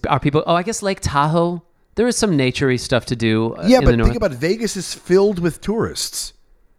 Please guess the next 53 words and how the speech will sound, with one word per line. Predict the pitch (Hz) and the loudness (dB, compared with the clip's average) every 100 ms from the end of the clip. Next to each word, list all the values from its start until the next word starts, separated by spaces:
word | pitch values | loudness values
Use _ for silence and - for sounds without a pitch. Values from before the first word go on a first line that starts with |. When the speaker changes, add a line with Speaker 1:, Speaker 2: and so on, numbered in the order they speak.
| _ _ _ _ _ _ _ _ _ | _ _ _ _ _ _ _ _ _
Speaker 1:
No, | 170 151 139 | 2 2 -4
Vegas, | - 180 151 196 180 156 | -12 -12 -6 -6 -4 -6
I'm | 160 147 147 | -2 -2 0
joking. | 156 147 110 117 | 0 -2 -4 -4
Obviously, | 147 165 180 | 2 4 4
Speaker 2:
No, | |
of | 156 | 4
Speaker 1:
Vegas | 143 | 4
Speaker 2:
course, | 214 156 | 4 4
I'm | 160 | -2
Speaker 1:
is | |
Speaker 2:
saying, | 180 170 - - - | -2 -2 -6 -4 -2
but | 151 | 0
outside, | 147 156 - 175 180 123 | 2 0 2 2 2 2
wouldn't | 135 165 | -2 0
that | 160 139 | -2 0
be | 127 | 0
enough? | 107 107 147 | 0 2 2
I | 151 | 0
can't | - 151 | 0 -2
imagine | 143 143 127 | 0 0 0
that, | 113 | -2
like, | 104 92 | -2 2
Lake | 113 127 - - | 2 2 -6 -2
Tahoe. | 120 135 135 | 2 2 0
I | 127 | 2
mean, | 135 | 2
I | 120 | 2
guess | 101 151 165 | 0 0 0
it | 123 | -2
might | 101 131 - | 2 0 0
be | 117 | -4
helping | 110 104 101 | 2 2 2
to | 92 - | -6 -8
put | 110 | -8
them | 180 | 0
in | |
Speaker 1:
Well, | 196 | 2
Speaker 2:
the | 180 | 2
Speaker 1:
I'm | |
Speaker 2:
top | 185 | 0
Speaker 1:
just | 190 | -2
Speaker 2:
five. | 185 165 | -2 0
Speaker 1:
thinking | 160 - | -2 0
anything | 175 180 175 - 135 | 2 2 0 0 0
else | 131 123 | 2 4
Speaker 2:
Anything | 131 123 | 4 4
Speaker 1:
in | |
the | 131 | 2
Speaker 2:
at, | 123 | 6
well, | 135 | 4
Speaker 1:
state. | 117 | 4
Speaker 2:
Reno? | 117 123 139 143 165 | -2 -4 -2 -2 -4